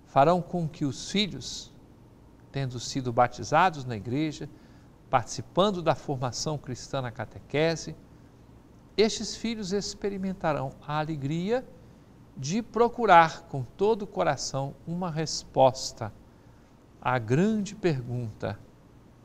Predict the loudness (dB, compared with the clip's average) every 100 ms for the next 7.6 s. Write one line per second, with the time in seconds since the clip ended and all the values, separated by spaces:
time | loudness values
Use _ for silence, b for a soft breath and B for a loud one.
0 | -12 -12 -4 -4 2 2 2 -2 -8 -8
1 | -8 -6 0 0 0 -6 -8 -8 -6 -6
2 | -6 -8 -14 -10 -8 -8 -6 -6 -6 -8
3 | -10 -20 -20 -20 -20 -20 -20 -20 -20 -20
4 | -20 -20 -20 B B B -4 0 4 4
5 | 2 6 6 6 0 -4 4 4 4 -2
6 | -6 -6 -8 -6 -2 -2 -2 -4 -6 -10
7 | -8 -8 -8 -8 -10 -12